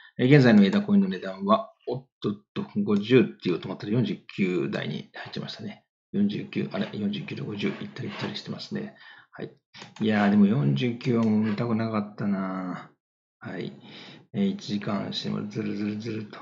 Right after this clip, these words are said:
押してきてるのがわかりますね。はい。えー、ただ日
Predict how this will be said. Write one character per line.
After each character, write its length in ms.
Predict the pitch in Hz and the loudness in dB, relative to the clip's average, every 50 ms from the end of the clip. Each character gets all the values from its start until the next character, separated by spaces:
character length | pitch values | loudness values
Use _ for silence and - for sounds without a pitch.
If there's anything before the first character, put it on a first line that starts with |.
| - - - | -16 -12 -8
押 60 | - | -6
し 120 | - - - | -6 -4 -4
て 120 | - 98 | -4 -6
き 60 | - | -4
て 140 | - - - | -2 -2 -2
る 60 | - | -2
の 100 | - 104 | -2 -6
が 60 | - | -8
わ 140 | - - - | -10 -12 -12
か 120 | - 101 101 | -10 -8 -8
り 60 | 101 | -6
ま 120 | 98 - | -6 -8
す 220 | - - - - 208 | -8 -10 -10 -6 -2
ね。 340 | 185 208 - - - - - - _ _ _ - - - - - | 0 2 2 2 0 -4 -12 -20 _ _ _ -20 -20 -20 -18 -16
は 120 | - - | -14 -14
い。 60 | - - - - - - | -14 -16 -18 -20 -14 -6
え 120 | - 107 113 | -2 0 2
ー、 60 | 113 | 4
た 80 | 160 135 | 4 6
だ 80 | 117 | 8
日 240 | 110 113 113 104 104 | 8 8 8 6 4